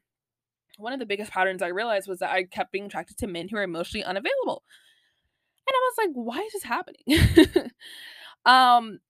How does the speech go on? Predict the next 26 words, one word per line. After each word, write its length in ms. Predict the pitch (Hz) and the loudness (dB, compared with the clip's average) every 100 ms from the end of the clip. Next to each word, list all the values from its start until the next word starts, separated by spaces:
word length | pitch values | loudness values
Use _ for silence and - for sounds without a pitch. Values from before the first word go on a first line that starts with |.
| - | -8
and 180 | 247 254 | -4 2
that 300 | 269 262 - | 4 4 2
took 160 | - | -8
me 80 | 233 | -2
down 160 | 214 190 | 0 2
a 100 | 190 | 2
long 460 | 226 247 247 233 | 2 2 0 -4
journey 240 | 226 214 196 | -2 -2 -2
on 120 | 196 | -4
YouTube 440 | 214 240 254 233 | -4 -6 -6 -6
where 140 | 196 180 | -4 -4
I 40 | |
searched, 480 | 196 240 214 214 - - | -2 -2 -2 -4 -12 -12
you 120 | 208 | -6
know, 300 | 185 170 208 - | -4 -4 -4 -6
"Why 180 | 190 196 | -4 -2
am 100 | 214 | -2
I 40 | |
attracted 360 | 208 214 196 196 | -4 -4 -8 -10
to 80 | 190 | -10
emotionally 300 | 185 - 185 | -8 -8 -8
unavailable 420 | 180 170 165 165 | -6 -8 -8 -8
men?" 300 | 185 160 202 180 | -8 -8 -12 -8
And 140 | 180 | -4
I 60 | 175 | -4
realized 720 | 226 294 214 180 185 - | -2 0 0 -2 -6 -8